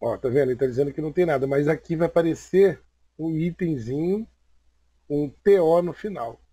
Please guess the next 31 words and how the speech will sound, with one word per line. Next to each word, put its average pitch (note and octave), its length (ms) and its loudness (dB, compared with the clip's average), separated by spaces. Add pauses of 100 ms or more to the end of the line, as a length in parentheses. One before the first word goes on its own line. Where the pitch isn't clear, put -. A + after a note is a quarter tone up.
(800)
E C#3 40 -10
você D3 280 -4
só F3 160 0
vai E3+ 180 2
dar F#3 140 2
clean. G3+ 500 2 (480)
Vai C3 140 -2
aparecer C#3+ 580 -6
clean E3+ 280 0
aqui F3+ 160 -10
embaixo. E3+ 440 -2
Você - 140 -20
vai D#3 100 -6
clicar D3+ 300 -6
no D#3+ 140 -6
clean. F#3 360 -4 (1300)
Pronto, D#3+ 380 -2
você - 180 -16 (140)
pode, D#3 320 0
aí C3 80 -4
ele B2+ 100 -2
vai C3+ 140 0
te C#3+ 140 -14
dar C#3 160 0
aqui C3+ 240 -6
o C3 140 -4
ok, E3 540 0 (480)
entendeu? C3 440 -10
Você - 400 -20
pode A2 200 -12
fechar D#3 640 -6